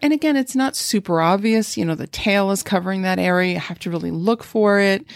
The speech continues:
And there was just a whole different feel to the tone of the muscle as well, the quality of the muscle.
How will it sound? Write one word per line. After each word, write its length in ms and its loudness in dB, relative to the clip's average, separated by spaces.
And 80 2
there 100 4
was 180 -2
just 260 -4
a 60 0
whole 420 0
different 380 0
feel 460 0
to 200 -4
the 160 -2
tone 580 0
of 180 -8
the 60 -6
muscle 400 -2
as 140 -4
well, 300 0
the 100 -8
quality 680 2
of 100 -4
the 80 -4
muscle. 460 -8